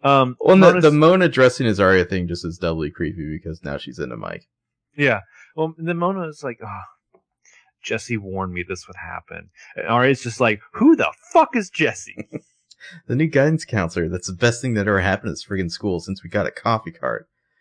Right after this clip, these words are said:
Speaker 2: He sees through all the bull, and he has a gift for bringing people together who need each other.
Speaker 1: I mean, better than a coffee cart? Wow.
Speaker 2: <laughs> And Arya says, "Oh, so you're gonna tell me that Jesse made this little love connection? Mona, when it comes to me and my friends, you always have an agenda."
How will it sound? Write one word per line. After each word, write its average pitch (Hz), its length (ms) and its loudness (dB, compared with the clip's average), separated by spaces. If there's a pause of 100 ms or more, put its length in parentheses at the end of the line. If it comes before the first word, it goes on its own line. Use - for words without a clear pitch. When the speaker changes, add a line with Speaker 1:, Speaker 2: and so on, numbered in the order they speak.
(180)
Speaker 2:
He 175 80 0
sees 175 320 0
through 143 180 4
all 120 60 6
the 101 100 0
bull, 90 460 0
and 87 100 -8
he 101 100 -6
has 117 120 -2
a 92 60 -8
gift 104 240 -4
for 80 80 -14
bringing 110 320 -2
people 107 240 -8
together 90 420 -4
who 98 80 -8
need 90 240 -10
each - 180 -16
other. - 260 -14 (1500)
Speaker 1:
I 123 60 -10
mean, 110 160 -8
better 113 240 -4
than 123 100 -6
a 110 40 -6
coffee 110 280 -6
cart? 185 300 -4 (320)
Wow. 85 300 -12 (160)
Speaker 2:
<laughs> 190 200 -18
And 95 100 -2
Arya 92 220 2
says, 92 420 0 (140)
"Oh, 104 240 6
so 98 140 -2
you're 101 100 2
gonna 101 160 2
tell 101 240 -2
me 98 80 -2
that 76 180 -4
Jesse 95 380 -2
made 95 220 -2
this 92 160 -4
little 78 180 -4
love 85 180 -2
connection? 107 460 -4 (240)
Mona, 123 320 4
when 110 100 2
it - 60 -2
comes 147 240 -4
to 117 60 -4
me 98 180 0
and 101 100 0
my 85 120 -2
friends, 104 400 -4
you - 120 -6
always 92 300 2
have 82 160 -6
an 60 60 -10
agenda." 60 560 -6